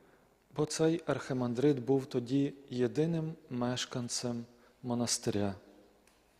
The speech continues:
Чернече життя в той час занепадало, воно не було перспективним вибором на той час.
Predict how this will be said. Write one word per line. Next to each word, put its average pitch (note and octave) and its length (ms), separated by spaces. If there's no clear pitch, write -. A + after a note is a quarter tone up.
Чернече D#3 600
життя E3 680
в - 80
той C#3 200
час D3+ 420
занепадало, C3+ 920
воно D#3 280
не D#3 100
було D#3 320
перспективним C#3 1000
вибором A#2+ 520
на A2 80
той G#2+ 220
час. - 520